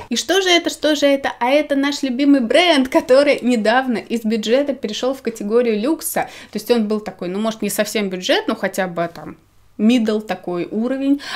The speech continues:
а теперь он люкс. И они просто в один день сказали, ну, как бы мы решили, что мы теперь люксовые средства, ну и, в общем, все такие, ну, ладно, <laughs> ну, окей.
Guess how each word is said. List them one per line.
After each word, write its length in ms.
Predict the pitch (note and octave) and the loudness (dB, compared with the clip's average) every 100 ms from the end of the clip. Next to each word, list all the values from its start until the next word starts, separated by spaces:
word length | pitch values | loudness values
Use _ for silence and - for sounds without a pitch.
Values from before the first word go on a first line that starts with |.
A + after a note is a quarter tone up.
| - | -8
а 80 | G3 | -8
теперь 560 | G#3 G3+ C4 F4 - - | -8 -4 0 0 -2 -2
он 260 | A#3 A3 F#3 | 0 0 -2
люкс. 400 | G3 A#3 - - | -4 -4 -6 -8
И 40 | |
они 140 | D#3 F#3+ | -6 -2
просто 380 | A#3+ A#3 A#3 | 0 0 -2
в 40 | F#3+ | -6
один 260 | F#3 F#3 | -6 -4
день 220 | F#3+ F#4+ A#4+ | -2 -2 -2
сказали, 380 | - A#3+ A3 | -4 -4 -4
ну, 160 | G#3+ F#4+ | -2 -2
как 180 | E4+ A#3+ | -2 -2
бы 80 | A3+ | -2
мы 100 | D4 | -2
решили, 380 | D4 - G#4 | -2 -2 -2
что 220 | E4+ - F#3+ | -2 -6 -8
мы 300 | F#3+ A#3 G#4 | -4 -2 -4
теперь 400 | - - A#3 G#3 | -4 -2 0 0
люксовые 560 | G#3 C4 - E3+ D3 | -4 -6 -6 -8 -10
средства, 520 | - B3 E4+ - G#3+ | -6 -4 -4 -6 -10
ну 140 | G3 D4 | -6 -4
и, 80 | A#3+ | -4
в 60 | |
общем, 380 | G#3+ - E3 D#3+ - - | -8 -6 -6 -6 -12 -20
все 180 | - - | -6 -6
такие, 440 | F#3+ E3 - - E3 _ - | -4 -8 -12 -16 -16 _ -10
ну, 280 | F#3+ C#4 C#4 | -6 -4 -2
ладно, 380 | D3+ F#3 F#3+ C4+ | -2 -2 -4 0
<laughs> 40 | - | 2
ну, 320 | C4 D4 B3+ | 4 4 2
окей. 540 | A#3+ - G3 F#3 - | 0 -4 -4 -2 -4